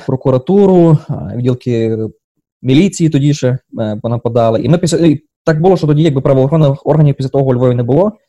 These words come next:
Я якби компенсуючи тим, що я якби не міг поїхати в Київ, тому що я якби тільки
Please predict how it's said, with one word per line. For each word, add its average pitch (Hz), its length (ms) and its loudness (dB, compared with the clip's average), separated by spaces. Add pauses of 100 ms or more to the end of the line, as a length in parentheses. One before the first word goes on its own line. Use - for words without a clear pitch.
(480)
Я 143 220 2
якби 123 240 -2
компенсуючи 135 960 0 (180)
тим, 135 160 0
що 127 140 -4
я 123 100 2
якби 120 180 -2
не 123 80 -4
міг 131 160 0
поїхати 127 300 -4
в 123 60 -6
Київ, 190 280 0
тому 139 160 0
що 135 100 0
я 127 60 4
якби 123 160 0
тільки 120 340 -4